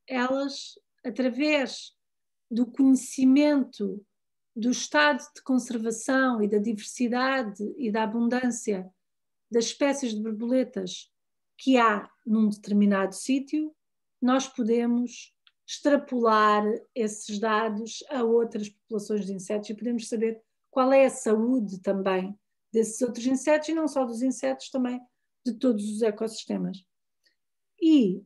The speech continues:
por isso, já, já, isto é um, na Europa já existe há muito tempo uma, uma iniciativa que se chama o Plano Europeu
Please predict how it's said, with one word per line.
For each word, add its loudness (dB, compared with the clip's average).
por 8
isso, 2
já, -2
já, -2
isto -4
é 2
um, -2
na 0
Europa 2
já -2
existe -4
há -4
muito 0
tempo -4
uma, 0
uma 2
iniciativa -2
que -20
se -12
chama -4
o -8
Plano -2
Europeu -2